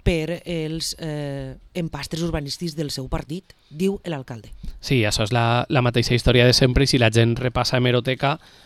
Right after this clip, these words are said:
Speaker 2: veurà que sempre abans d'aprovar el pressupost contem estes, estes notícies d'una manera molt interessada, eh, tots els anys. Vull dir que això no és una novetat enguany i els veïns porten deu anys sentint les mateixes, les mateixes excuses, no? Jo crec que al final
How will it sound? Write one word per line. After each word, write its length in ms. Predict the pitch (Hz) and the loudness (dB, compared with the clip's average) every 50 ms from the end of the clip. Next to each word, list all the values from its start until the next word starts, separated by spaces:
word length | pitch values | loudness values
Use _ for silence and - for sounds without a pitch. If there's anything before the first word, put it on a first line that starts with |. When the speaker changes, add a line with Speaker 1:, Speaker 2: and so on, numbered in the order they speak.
| - - - | -20 -12 -4
Speaker 2:
veurà 240 | 120 117 117 120 | -2 0 0 0
que 140 | 120 - 123 | 0 -2 -4
sempre 480 | - - 131 131 135 131 139 131 127 127 | -2 -2 -2 -2 -2 -2 0 0 0 2
abans 260 | 123 123 123 127 123 | 2 2 0 0 0
d'aprovar 340 | 123 123 120 127 127 127 123 | 0 -2 0 2 2 2 2
el 80 | 127 123 | 0 0
pressupost 560 | 131 127 - 143 120 123 135 135 143 151 - - _ _ - - _ _ | -2 -4 -4 -4 -4 -2 -2 -2 -4 -6 -10 -18 _ _ -20 -20 _ _
contem 400 | - 131 117 113 123 117 117 120 | -6 -6 -6 -4 -6 -6 -6 -6
estes, 540 | 117 - - 123 120 120 117 - - - - - - _ _ _ _ | -8 -8 -6 -4 -4 -4 -6 -8 -12 -14 -18 -20 -20 _ _ _ _
estes 300 | - - - - 139 123 | -8 -8 -2 -2 -2 0
notícies 580 | 131 123 117 - 135 131 - 143 139 139 135 123 | 0 -2 -2 -2 -4 -4 -2 -2 -2 -2 -4 -4
d'una 260 | 120 117 113 113 117 | -4 -4 -4 -4 -4
manera 280 | 117 120 123 120 120 120 | -4 -4 -4 -4 -2 -2
molt 240 | 123 123 123 127 123 | 0 0 0 0 0
interessada, 680 | 120 123 127 123 123 120 - 135 131 131 131 156 - - - - _ - | -2 -2 -4 -4 -6 -4 -4 -4 -4 -4 -4 -6 -8 -12 -20 -20 _ -12
eh, 220 | - 120 117 117 | -10 -8 -8 -8
tots 220 | 117 - 131 120 120 | -6 -6 -4 -4 -2
els 140 | 113 104 139 | -2 -2 0
anys. 180 | 147 139 - | 0 0 -2
Vull 100 | 117 117 | -2 -6
dir 60 | 117 | -6
que 100 | 107 107 | -6 -8
això 100 | - - | -8 -8
no 80 | 117 117 | -8 -8
és 80 | 113 120 | -6 -4
una 120 | 123 120 | -4 -2
novetat 340 | 123 120 120 113 120 117 - | -2 -4 -4 -4 -6 -6 -4
enguany 380 | 120 117 117 123 123 127 139 135 | -4 -2 -2 0 0 0 0 0
i 80 | 127 | -2
els 80 | 113 113 | -2 -2
veïns 300 | 117 107 113 117 123 - | -2 0 0 -2 -2 -2
porten 340 | - 123 120 117 131 127 131 | -2 -2 0 2 2 2 4
deu 180 | 123 120 120 | 4 4 4
anys 280 | 120 123 135 135 - - - - - - - _ | 4 4 2 0 -2 -6 -16 -20 -20 -20 -18 _
sentint 380 | - - 139 131 - 127 127 131 | -6 -6 -6 -4 -4 -4 -4 -2
les 120 | 127 127 | -4 -4
mateixes, 640 | 131 120 - - 123 113 - 123 120 113 - - - _ - - - - - - _ - - | -4 -6 -4 -6 -6 -6 -4 -4 -4 -6 -6 -10 -12 _ -20 -20 -20 -20 -20 -20 _ -4 -2
les 140 | 139 123 135 | 0 0 2
mateixes 380 | 123 120 - 131 123 - 143 127 | 0 0 0 -2 -2 0 -2 -2
excuses, 460 | 131 - - - 147 139 117 104 98 | -2 -4 -2 -4 -2 -2 -2 -4 -2
no? 100 | 123 135 | -2 0
Jo 140 | 143 139 139 | 0 2 2
crec 100 | 139 143 | 0 0
que 80 | - 151 | 0 0
al 60 | 143 | 0
final 460 | - 127 123 123 135 143 135 143 - | 0 0 0 0 0 -2 -4 -8 -10